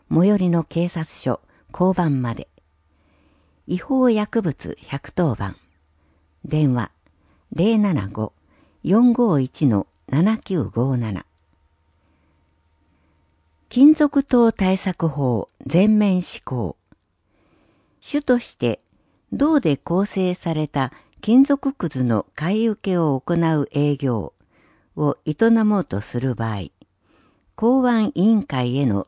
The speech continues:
届け出が必要です。詳しくはこちらをチェック。インターネット、金属等の被害に遭わないために、ホームページで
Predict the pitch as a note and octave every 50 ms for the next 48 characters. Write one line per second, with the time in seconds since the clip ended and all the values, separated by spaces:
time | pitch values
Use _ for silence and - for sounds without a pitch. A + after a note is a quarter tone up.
0 | _ _ - C3+ C3+ E3+ G3 - - F#3+ F3 E3 D#3 C3+ C3+ C3 C3 - - -
1 | - C3 A#2+ A#2 A2 G2+ F2 F#2 G#2+ - - - _ _ _ _ _ _ _ _
2 | _ _ _ _ _ _ _ _ _ _ _ _ _ _ _ _ - - A3+ C4+
3 | C#4+ C#4 - - - - A#2 A2 G2 - _ _ _ - - C#3+ - - A3+ G#3+
4 | G3+ F#3+ F3+ E3+ - - - C#3+ - _ _ - A#2 - _ _ _ _ _ _
5 | _ _ _ _ _ _ _ _ _ _ _ _ _ _ _ _ - D#3+ G3+ A3+
6 | - - G#3 G3+ F#3+ F3 E3 D#3 D3 - _ _ - F2 - - _ _ - _
7 | _ _ _ _ _ _ _ _ _ - - A#3 C4 C#4 C#4 D4 C#4 - C#4 B3
8 | - B3 A#3+ A3+ A3 G#3 G3+ G3+ F#3+ A#3+ A#3+ A#3+ A#3 G#3+ F#3 D3 B2 A#2 A2+ -
9 | - C3 D3+ F#3+ G#3+ A3 G#3+ F3+ C3 A2 - - G#2+ G#2 A#2 A2+ G#2 E2 - _
10 | _ _ _ _ _ _ _ - F3+ F#3 F#3+ F#3+ F#3+ F#3 F3 _ - E3+ D#3 C#3
11 | - F#2 F2 - F#2+ -